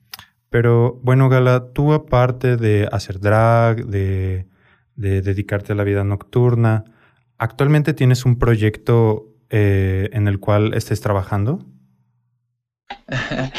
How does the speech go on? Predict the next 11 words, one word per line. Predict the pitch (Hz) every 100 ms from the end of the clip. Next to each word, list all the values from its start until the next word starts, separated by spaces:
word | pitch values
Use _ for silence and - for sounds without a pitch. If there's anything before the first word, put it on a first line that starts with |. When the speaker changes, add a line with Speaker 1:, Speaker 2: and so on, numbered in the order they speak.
| - - -
Speaker 2:
Sí, | - - 180 196
sí, | 196 196
claro, | 190 185 180
fíjate. | 185 190 185 175 165 - - - - _ _ _
Em, | - 165 170 165 160 160 160 160 - _ _ _ _ _ _ _ _ _ _ _ _
a | 156
través | 185 185 202 208
de, | 233 240 202 170 147 139 131 127 _ _ _ _ _ _ _ _
del | - 117 135 135
tiempo | 151 151 147 147 147 147 _ _
de, | 127 120 - - 117